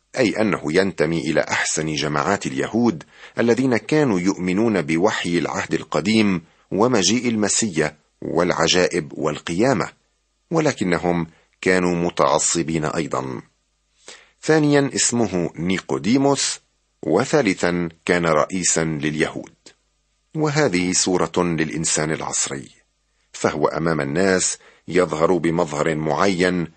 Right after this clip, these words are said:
ومع نفسه في السر يظهر بمظهر آخر. يمكنك أن ترى مدير الشركة له هيبته واحترامه، كلمته مسموعة وأوامره مطاعة،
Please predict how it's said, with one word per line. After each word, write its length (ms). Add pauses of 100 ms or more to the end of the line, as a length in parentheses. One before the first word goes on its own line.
(180)
ومع 400
نفسه 580 (240)
في 160
السر 500 (300)
يظهر 520
بمظهر 640
آخر. 560 (760)
يمكنك 520
أن 260
ترى 280
مدير 420
الشركة 640 (280)
له 420
هيبته 600
واحترامه، 920 (540)
كلمته 640
مسموعة 720 (380)
وأوامره 800
مطاعة، 640